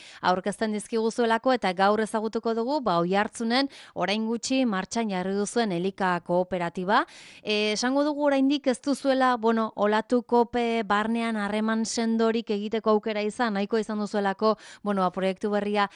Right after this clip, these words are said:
e, martxan jartzen, baina aurrera begira zuen asmoa, e, bueno, azaldu guzu hori da, ez da, Olatu Kopekin eta batipat ekonomia sozial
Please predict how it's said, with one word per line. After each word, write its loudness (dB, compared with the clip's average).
e, -2
martxan -4
jartzen, -2
baina -2
aurrera -2
begira -2
zuen -4
asmoa, 0
e, -4
bueno, -2
azaldu 0
guzu -2
hori 2
da, 0
ez -6
da, 0
Olatu 0
Kopekin -4
eta -4
batipat -6
ekonomia -4
sozial -4